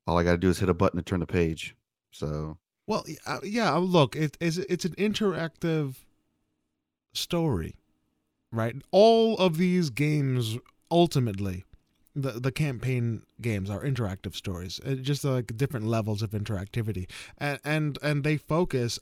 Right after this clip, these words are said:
Speaker 2: on, as, as opposed to technical gameplay, they focus on putting you in these moral situations, developing these, these characters, and then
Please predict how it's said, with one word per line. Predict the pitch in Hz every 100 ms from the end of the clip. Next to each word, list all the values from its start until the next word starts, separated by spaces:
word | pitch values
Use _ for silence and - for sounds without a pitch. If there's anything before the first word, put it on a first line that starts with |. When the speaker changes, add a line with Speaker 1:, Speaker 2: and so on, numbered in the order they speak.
| -
Speaker 2:
on, | 127 131 117 107 104 - _ _ _ _ _ _ _ _ _ _ -
as, | 135 127 131
as | 127
opposed | 127 139 123 -
to | 104 - _ _ _ _ _ _ -
technical | 127 113 120 101
gameplay, | 92 110 127 139 - 80 78
they | 107 120
focus | - 110 107 117 -
on | 113 107 107 107 110 - _
putting | - 135 131 123
you | 123 123
in | 120 123 120
these | 117 117 113
moral | 107 117 117 117 113
situations, | - 117 107 120 127 113 85 95
developing | 123 104 131 135 127 135 131 127
these, | 120 117 110 120
these | 120 120 107
characters, | - 127 127 120 120 98 98
and | 110
then | 107 104 98